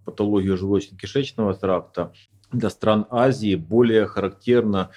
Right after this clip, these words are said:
и развитие рака желудка, они больше от этого страдают, и это генетически также обусловлено у них. Для европейцев, американцев, для наших широт более характерно развитие заболеваемости на,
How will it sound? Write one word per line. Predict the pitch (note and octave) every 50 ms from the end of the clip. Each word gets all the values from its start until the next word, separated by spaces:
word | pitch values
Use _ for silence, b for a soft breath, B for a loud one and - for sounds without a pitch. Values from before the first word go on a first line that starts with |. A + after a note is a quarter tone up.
| B B B -
и | A2+
развитие | G2+ G2 F#2 G2+ A2+ A2 - G#2 F#2
рака | G2 G2+ - G2+ F#2
желудка, | E2 E2+ E2+ G2 G#2+ G2+ - - F#2
они | F2+ F2+
больше | F2 G2 G2+ F#2 - - F#2+
от | F2+
этого | F2 - G2 F2 E2
страдают, | - - F#2 G2 F2+ E2+ G2 F#2+ F#2 F2+ - -
и | G2
это | F2+ F#2 F2+
генетически | E2+ F#2 F#2 F2+ A2+ A2 - - _ - -
также | - - A2+ A2 A2 A2+ G#2+
обусловлено | F#2 G#2 G#2+ - - - A2+ A2 G#2+ A2 G#2+ G#2+ G#2+ G#2+
у | G#2
них. | G#2 G#2 A2 G#2 - -
Для | - G#2+ G#2+ A2+ A2+ A2+ A2+ A2 A2
европейцев, | G#2+ A2 A2+ G#2 A2+ A#2 A2 - - B2+ C3 C3+ C3+ - - G#2+ G2
американцев, | F#2+ F#2+ F#2+ G2+ G2 - - A2+ A#2+ C3 B2+ - G2+
для | G2 G2+ G2+
наших | G#2 A#2 A2+ - G#2+ G2
широт | - - G#2 F#2+ G2 F#2+ F#2 E2
более | D#2+ F2+ A2+ A#2 A#2 G#2+ F#2+
характерно | - - F#2+ F#2+ G2 _ - A#2 A2+ G#2+ G#2+ G#2 G2
развитие | F#2+ F#2+ F#2 F2+ G2 G#2 G2 G2+ - - F#2+ F#2 F#2 -
заболеваемости | - G#2 G#2 G2 F#2 G#2 G#2 G#2+ G#2 A2 A2 A2+ A2+ A2 G#2+ - - - G#2
на, | G2 F#2+ G2 F#2+ F#2+ F#2+ F#2+